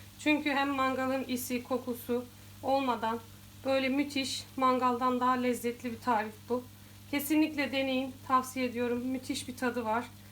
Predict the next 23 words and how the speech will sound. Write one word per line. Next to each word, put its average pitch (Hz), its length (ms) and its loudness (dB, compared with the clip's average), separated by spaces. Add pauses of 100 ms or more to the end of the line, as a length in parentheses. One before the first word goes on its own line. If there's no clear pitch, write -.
(160)
Çıtır 294 340 -2
çıtır 254 300 -2
da 247 100 0
pişti. 240 520 -2 (560)
Şöyle 262 440 2 (920)
size 262 180 -2
göstermek 247 540 0
istiyorum. 220 480 -6 (440)
Arkası, 254 520 2
önü, 240 340 2
her 269 240 0
tarafı 233 300 -2
güzelce 233 680 0 (1200)
kızardı. 220 600 -2 (380)
Şöyle. 214 480 -2 (640)
Yanındaki 285 480 4
patas-, 285 360 0 (260)
patatesleri 277 640 0
de 262 60 2
ayrıca 240 340 0
enfes 233 460 -2
oldu. 214 340 -4 (520)
Şöyle 226 340 -2